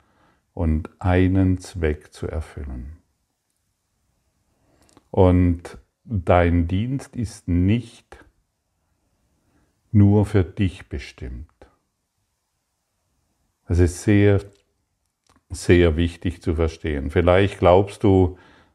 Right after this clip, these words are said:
ähm, und das ist auch vielleicht am Anfang ganz okay, ja, das ist jetzt für mich bestimmt,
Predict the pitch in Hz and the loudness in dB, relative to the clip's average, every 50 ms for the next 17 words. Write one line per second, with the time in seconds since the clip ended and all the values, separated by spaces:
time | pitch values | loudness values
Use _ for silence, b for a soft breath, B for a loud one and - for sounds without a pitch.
0 | B - - 92 90 90 87 85 85 85 82 82 82 82 - - _ - - 92 | B -8 -4 -2 -2 0 0 0 0 0 0 0 -2 -2 -4 -8 _ -4 -2 -2
1 | 87 85 107 101 104 - 101 - - - 90 87 85 - - 98 87 87 85 90 | 0 4 2 2 2 2 -4 -4 -2 -2 0 0 0 0 -2 0 2 2 2 2
2 | 95 - - - 85 82 78 87 90 95 - - 87 85 82 - 85 87 90 90 | 0 -2 -4 -4 -4 -4 -4 -4 -4 -4 -4 -2 -4 -4 -2 -2 -2 -2 -4 -6
3 | - - 82 - - 92 90 92 90 85 85 85 90 85 82 87 85 85 - 92 | -6 -10 -10 -6 -4 -4 -2 -2 -2 -2 -2 -2 -4 -4 -4 -4 -4 -4 -2 -4
4 | 82 - - - 92 85 85 92 98 - - - 98 85 - - 101 92 87 90 | -4 -4 -6 -4 -2 0 0 0 0 -2 -6 -8 -8 -8 -6 -4 -2 0 0 0
5 | 82 85 | -4 -6